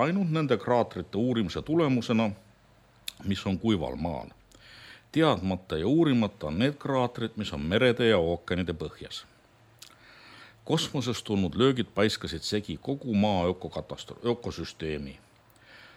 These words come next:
Lööklained, tsunamid, atmosfääri paisatud veemassid ning aurustunud kivimid, kõik see tappis ja hävitas. Nii nagu ikka atmosfääri saastumise korral,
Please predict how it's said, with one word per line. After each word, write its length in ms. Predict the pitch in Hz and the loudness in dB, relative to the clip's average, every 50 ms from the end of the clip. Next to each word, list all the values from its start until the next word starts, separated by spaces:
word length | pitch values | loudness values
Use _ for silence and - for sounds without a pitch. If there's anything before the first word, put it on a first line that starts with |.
| - _ - | -20 _ -8
Lööklained, 680 | - 101 120 120 110 - - - 78 69 69 65 67 - - | -2 2 2 2 2 2 -2 -12 -12 -12 -12 -14 -16 -16 -12
tsunamid, 680 | - - 107 104 110 117 120 117 107 92 78 73 - - | -6 -2 0 2 4 4 4 2 2 0 -2 -4 -6 -2
atmosfääri 680 | 95 110 117 - - 110 107 - - 113 113 110 104 | -2 -2 -2 0 -2 -2 -2 -2 -2 -2 0 0 0
paisatud 560 | 85 - 110 110 - 107 95 - 95 82 78 | 0 2 0 0 0 -2 -4 -4 -6 -8 -2
veemassid 720 | 101 113 110 98 87 85 82 76 - - - - - - - | 2 2 4 4 2 0 -4 -4 -6 -8 -8 -10 -18 -18 -10
ning 220 | 87 90 90 - 98 | -8 -8 -6 -2 0
aurustunud 580 | 113 127 131 123 - - - 113 113 107 101 - | 0 0 0 -2 -4 -6 -4 -2 -2 -2 -2 -4
kivimid, 580 | - 113 107 101 92 78 71 67 - - _ - _ - | -6 -6 -2 -2 -2 -4 -6 -10 -16 -20 _ -20 _ -6
kõik 320 | - 120 139 135 - - | -2 -2 -2 -2 -4 -8
see 160 | - 107 - | -10 -8 -4
tappis 480 | - 107 - - - - - - - 90 | -4 -6 -6 -6 -12 -12 -10 -8 -6 -6
ja 80 | 76 | -4
hävitas. 520 | 87 85 80 73 - - - - - - - _ _ _ _ - - - - _ _ - - - - - - - - - - - - - - - - - - _ - | -4 -6 -6 -8 -12 -14 -20 -18 -18 -20 -20 _ _ _ _ -20 -20 -20 -20 _ _ -20 -20 -20 -20 -20 -20 -20 -20 -20 -20 -20 -20 -20 -20 -20 -20 -20 -20 _ -4
Nii 200 | 87 110 143 165 | 2 4 4 4
nagu 240 | 165 160 156 139 139 | 4 2 2 4 4
ikka 340 | 135 135 - - - 95 101 | 2 2 0 -4 0 0 0
atmosfääri 480 | 113 - 92 85 - - - 78 78 | 2 0 -2 -4 -4 -6 -8 -8 -6
saastumise 540 | - - 113 104 101 - - 82 76 73 85 | 0 2 2 2 0 -2 -8 -8 -8 -8 -4
korral, 420 | 87 113 123 135 131 127 123 123 | 2 2 2 4 4 2 2 0